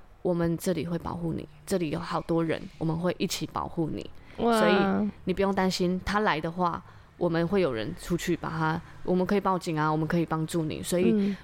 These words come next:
Speaker 1: 如果你想要跟他分手，不用害怕。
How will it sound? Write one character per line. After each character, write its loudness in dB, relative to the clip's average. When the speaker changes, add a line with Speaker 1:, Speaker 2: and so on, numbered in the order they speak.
Speaker 1:
如 0
果 2
你 2
想 0
要 4
跟 -2
他 0
分 0
手， -4
不 0
用 2
害 -6
怕。 -6